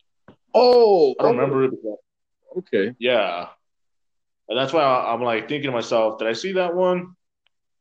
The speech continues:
Speaker 2: Probably not. If it's, like, two thousand four.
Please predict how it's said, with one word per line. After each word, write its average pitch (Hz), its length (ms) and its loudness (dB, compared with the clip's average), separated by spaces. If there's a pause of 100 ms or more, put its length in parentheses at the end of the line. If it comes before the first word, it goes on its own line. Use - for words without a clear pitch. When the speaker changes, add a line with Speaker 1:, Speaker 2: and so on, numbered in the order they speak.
(300)
Speaker 2:
Probably 127 300 -2
not. 135 640 -4
If 113 120 -8
it's, 135 100 -6
like, 131 100 -6
two 170 80 -8
thousand 135 280 -4
four. 151 520 -4